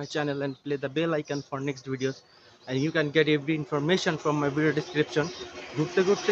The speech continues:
কিন্তু চলে এলাম ঠিক, আহ, মার্গি গ্রামে। উম, এটা, এই গ্রামটি কিন্তু আপনার, আহ, অবস্থিত, আহ, ঠিক সুন্দরবন থেকে <clears throat> বারো কিলোমিটার দূরে অবস্থিত। So আমি আপনাদেরকে কিন্তু একটা খাটাল দেখাতে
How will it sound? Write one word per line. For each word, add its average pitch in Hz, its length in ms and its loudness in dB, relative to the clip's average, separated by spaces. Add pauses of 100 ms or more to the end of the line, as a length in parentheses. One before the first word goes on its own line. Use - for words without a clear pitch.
কিন্তু 208 200 6 (100)
চলে 190 260 10
এলাম 185 180 12 (680)
ঠিক, 185 280 2
আহ, 170 340 6 (920)
মার্গি 160 400 2
গ্রামে। 156 280 2 (460)
উম, 147 320 -6 (720)
এটা, 156 140 2 (200)
এই 151 100 -2
গ্রামটি 165 320 2 (180)
কিন্তু 170 200 -2 (160)
আপনার, 151 360 -4
আহ, 147 200 0 (380)
অবস্থিত, 156 340 -6
আহ, 135 760 -2 (100)
ঠিক 160 140 0 (100)
সুন্দরবন 143 400 0 (120)
থেকে 160 180 -2 (260)
<clears throat> - 760 -6
বারো 151 200 8
কিলোমিটার 151 360 2
দূরে 151 200 2
অবস্থিত। 143 280 -4 (880)
So 160 60 -2 (100)
আমি 156 160 2
আপনাদেরকে 175 420 -2
কিন্তু 185 180 0 (540)
একটা 185 220 8
খাটাল 185 300 12
দেখাতে 196 240 8